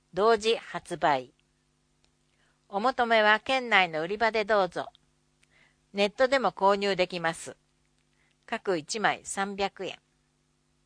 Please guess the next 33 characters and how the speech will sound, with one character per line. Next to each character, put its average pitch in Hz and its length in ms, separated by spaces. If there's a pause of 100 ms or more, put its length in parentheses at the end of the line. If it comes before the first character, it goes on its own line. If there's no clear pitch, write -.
(520)
宝 247 380
く 208 120
じ 180 140
の 147 140
収 214 260
益 214 240
金 196 300
は 180 200 (280)
市 - 100
町 254 240
村 202 180
の 165 220 (260)
明 226 120
る 220 100
く 220 160
住 202 180
み 226 120
よ 247 120
い 220 60
街 175 280
づ 208 120
く 196 140
り 151 120
に 131 160
使 - 240
わ 165 140
れ 160 100
ま 147 140
す。 - 240 (1300)
発 180 320
売 226 240
期 - 120
間、 135 300